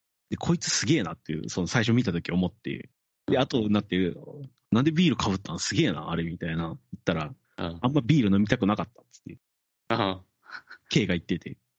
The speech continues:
Speaker 2: うん。
Speaker 1: だからビールは飲みたくないけど、ただ、その、拒否するとかそういうのはしたくないみたいな。
Speaker 2: あー、ダサいから。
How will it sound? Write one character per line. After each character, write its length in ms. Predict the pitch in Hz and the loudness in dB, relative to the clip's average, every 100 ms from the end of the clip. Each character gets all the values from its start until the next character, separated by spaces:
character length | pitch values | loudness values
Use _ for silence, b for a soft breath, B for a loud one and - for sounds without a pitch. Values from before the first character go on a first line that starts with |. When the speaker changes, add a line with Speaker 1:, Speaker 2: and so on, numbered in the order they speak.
| _ | _
Speaker 2:
う 80 | 92 | -6
ん。 180 | 90 95 _ _ _ _ | -6 -12 _ _ _ _
Speaker 1:
だ 40 | |
か 60 | 147 | 2
ら 80 | 135 | 4
ビ 200 | 165 233 | 4 4
ー 40 | |
ル 80 | 170 | 4
は 80 | 120 | 6
飲 120 | 117 | 4
み 80 | 143 | 4
た 120 | 156 | 2
く 80 | 131 | 4
な 100 | 131 | 2
い 80 | 98 | 2
け 100 | 87 | 0
ど、 280 | 92 76 - _ _ - | 0 -4 -12 _ _ -2
た 100 | 175 | 2
だ、 100 | 135 123 139 | 2 0 -2
そ 120 | 139 | 0
の、 480 | 117 113 107 101 98 - _ _ - | 2 4 4 0 -2 -12 _ _ -2
拒 140 | - | 0
否 200 | 208 247 | 2 2
す 180 | 196 - | 0 0
る 140 | 196 98 | -2 -2
と 100 | - | -4
か 120 | - | -2
そ 160 | 127 | 0
う 40 | 127 | 2
い 140 | 120 | 4
う 240 | 117 117 107 | 4 4 2
の 80 | 90 | 2
は 80 | |
し 100 | - | 0
た 100 | - | 0
く 100 | - | -2
な 120 | 170 - | -4 -6
い 60 | |
み 100 | - | -10
た 120 | - | -14
い 80 | 147 | -14
な。 80 | 143 - _ _ _ _ _ | -14 -20 _ _ _ _ _
Speaker 2:
あ 260 | 92 85 85 | -4 -2 -2
ー、 40 | |
ダ 120 | 85 | -4
サ 160 | - 85 | -2 -4
い 40 | |
か 120 | 82 | -2
ら。 240 | 85 85 | -6 -8